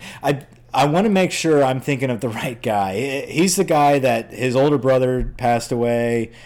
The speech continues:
He had a couple big plays against Georgia. He always, he wears a certain number for his brother. I'm pretty sure that's the same quarterback from last season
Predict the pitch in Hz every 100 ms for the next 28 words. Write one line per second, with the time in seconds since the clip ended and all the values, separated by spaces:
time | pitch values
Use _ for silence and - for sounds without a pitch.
0 | - - 117 120 104 139 127 135 131 123
1 | - 120 120 113 120 110 - 120 117 113
2 | 110 117 113 110 107 110 113 113 110 104
3 | - 110 107 107 117 117 101 - 127 110
4 | 107 110 113 104 110 101 - 110 110 107
5 | 107 101 - - 139 139 196 214 - 170
6 | 151 135 135 127 - 123 113 - 117 107
7 | 107 98 113 110 107 101 - 117 113 107
8 | 104